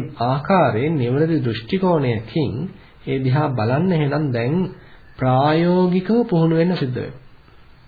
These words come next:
මෙතෙක් කාලයක් අපි දුකක් දැනෙනකොට ඒ දිහා බැලුවේ කරදරයක් විදිහට, ඒක මගේ දුකක් කරගෙන, "ඇයි මටම වෙන්නේ?" කියලා හිතාගෙන. එහෙම නැත්නම් මේ දුකෙන් එහා තියෙන යම්කිසි වෙන දෙයක් ගැන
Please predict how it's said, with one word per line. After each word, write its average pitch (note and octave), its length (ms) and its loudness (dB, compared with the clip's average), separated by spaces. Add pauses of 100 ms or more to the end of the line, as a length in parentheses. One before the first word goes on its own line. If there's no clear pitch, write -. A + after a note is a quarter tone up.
(440)
මෙතෙක් B2 300 -4
කාලයක් D#3 480 0
අපි D#3 240 -2
දුකක් C#3 320 -2
දැනෙනකොට C#3 500 -2
ඒ C3+ 160 0
දිහා C3 240 0
බැලුවේ C3 440 2 (160)
කරදරයක් A#2+ 600 -2
විදිහට, D3+ 320 -4
ඒක C#3+ 160 0
මගේ G#2 400 -2
දුකක් B2 180 0 (120)
කරගෙන, D3+ 380 -2 (560)
"ඇයි G#2 200 -2
මටම G2+ 400 -2
වෙන්නේ?" C#3 320 0
කියලා D3+ 200 0
හිතාගෙන. D#3+ 460 0 (920)
එහෙම C3 200 -4
නැත්නම් C3+ 340 0
මේ A#2+ 260 0
දුකෙන් C#3+ 340 0 (500)
එහා C3+ 320 0
තියෙන C#3+ 300 0
යම්කිසි B2+ 400 0
වෙන A2+ 180 0
දෙයක් B2+ 300 0
ගැන C3+ 220 -2